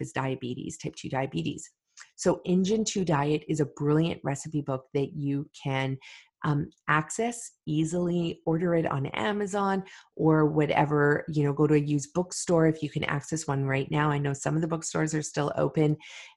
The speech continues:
um, that have really good, um, social distancing practices in place. Um, get the book on, um, online,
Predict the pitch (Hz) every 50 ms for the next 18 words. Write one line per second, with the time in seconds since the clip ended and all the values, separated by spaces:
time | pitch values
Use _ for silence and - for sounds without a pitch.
0 | _ - 170 160 156 151 147 147 156 165 - - _ - - - 175 175 175 156
1 | 151 156 165 151 139 143 143 147 147 151 143 - 143 139 143 147 _ _ _ -
2 | - 147 156 147 - - 151 139 135 139 139 - - 143 135 - - 156 143 147
3 | - - _ _ - _ _ _ _ - 156 151 - - 160 147 147 - - 139
4 | 135 131 147 147 135 - 147 135 - 139 135 135 131 127 - 147 143 143 143 143
5 | - - - - - _ - - - - 170 156 147 143 151 - - 160 151 -
6 | 165 170 165 - 165 156 139 160 143 143 143 - - - - 156 147 147 147 143
7 | 143 143 139 - - - - - _ _ - - 151 147 143 156 160 165 - _
8 | _ - 160 165 165 156 151 151 151 147 156 156 160 160 160 160 156